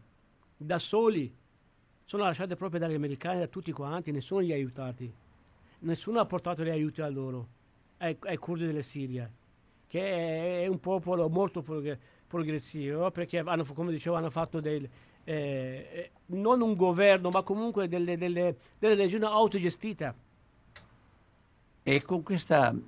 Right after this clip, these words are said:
Speaker 2: eh, questa sconfitta da una parte, perché Erdogan ha vinto,
Speaker 1: Sì.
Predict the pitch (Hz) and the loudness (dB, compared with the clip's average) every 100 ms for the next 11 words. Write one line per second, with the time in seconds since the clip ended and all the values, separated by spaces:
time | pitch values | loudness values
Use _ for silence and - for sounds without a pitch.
0 | 107 98 - - - - - - 123 110 | 0 2 2 -2 -12 -20 -20 -6 -4 0
1 | 101 92 87 - - _ _ _ - - | 4 4 2 -6 -16 _ _ _ -6 2
2 | 147 107 - 180 180 165 131 107 95 87 | 6 6 6 4 6 6 8 8 6 6
3 | - 90 90 - 98 85 85 101 87 98 | 4 4 2 2 2 2 0 4 6 4
4 | 87 73 78 78 110 107 - 107 339 - | 2 -2 -2 2 6 6 4 -2 -4 -8
5 | _ _ _ - 127 | _ _ _ -14 -12